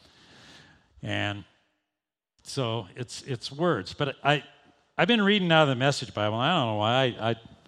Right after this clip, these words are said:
I usually don't look at the Message Bible, but I've been studying the Message Bible recently, and I wanted to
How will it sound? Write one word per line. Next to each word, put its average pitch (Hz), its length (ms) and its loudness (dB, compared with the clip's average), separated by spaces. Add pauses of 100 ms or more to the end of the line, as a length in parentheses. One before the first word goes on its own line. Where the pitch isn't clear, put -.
I 98 80 -6
usually 113 280 -4
don't 104 180 -6
look 123 160 -6
at - 60 -16
the 95 60 -14
Message 104 340 -10
Bible, 113 280 -4
but 113 180 -10 (300)
I've 127 120 -2
been 127 140 -4
studying 170 420 -4
the 120 80 -8
Message 120 420 -6
Bible 117 420 -2
recently, 123 460 -6
and 120 100 -6
I 120 80 -2
wanted 165 280 -4
to 113 160 -6